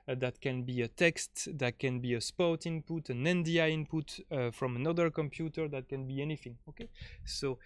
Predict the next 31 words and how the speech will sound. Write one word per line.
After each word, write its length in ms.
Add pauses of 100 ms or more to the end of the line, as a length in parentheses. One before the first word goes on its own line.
(180)
it's, 320
uh, 240
uh, 340
uh, 360
um, 320 (400)
uh, 440
ma-, 220 (160)
output 340
management 520
there. 180
You 160
can 240
send 480
any 240
visuals 480 (440)
to 260 (120)
any 220
output. 340
So 220
that's 400 (1300)
basic 320
setup 380 (340)
of 180
our, 220
uh, 240
video 400
mapper. 400 (100)
Okay, 220
that's 400
pretty 360
easy. 380